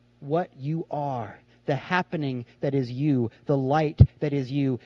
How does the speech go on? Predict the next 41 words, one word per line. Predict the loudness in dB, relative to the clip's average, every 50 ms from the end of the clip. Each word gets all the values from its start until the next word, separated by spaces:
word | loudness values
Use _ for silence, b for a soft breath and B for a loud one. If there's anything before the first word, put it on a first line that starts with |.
| b
extends | -8 -8 -8 -8 -4 -2 -2 0 0 -2 -4 -6 -6
to | -6 -4 -4
include | -4 -6 -8 -8 -6 -6 -6 -6
the | -6 -10
whole | -12 -10 -10 -10 -10 -10
universe. | -10 -12 -12 -12 -14 -14 -12 -12 -14 -14 -14 -16 -18 -18 -18 -18 -20 _ B B B B
You | 12 12 12 12 12 12
are | 12 10 10
the | 8
light | 6 4 4 6 8 10 10 10
of | 8 6
the | 4 4
world. | 4 4 6 8 6 6 4 0 2
You | 6 8 8 8 8
are | 6 6 4
an | 6
inflection | 6 6 4 4 0 -2 -2 -2 -2 -4 -4 -2 -2 -2 B B B
of | 0 4 4 6
infinity. | 4 4 2 -2 -4 -4 0 0 2 2 0 0 -4 -8 -10 b b
You | -4 0 0 2 4 4
are | 2 2 2 0
the | -2 -4
fullness | -4 -4 -2 0 2 2 4 4 2 2 2 0
of | 0 2 4
God's | 4 4 6 6 4 2 2
love | 2 4 6 6 6 6
happening | 2 -2 -2 0 0 0 -2 -2 0 0 0 2
right | 2 2 2 0 -2
now. | -2 -2 0 0 0 0 2
What | 2 2 2 2
are |
you | 0 0
gonna | 0 0 0 0
do | 0 2 4 4 4 4
about | 4 2 2 0 0 0
it? | -2
And | -2 -2 2
what | 4 4 4 4
do | 2 -2
you | -2 -2
want | -4 -4 -2 -2 -2 -2 -4 -6 -10 -16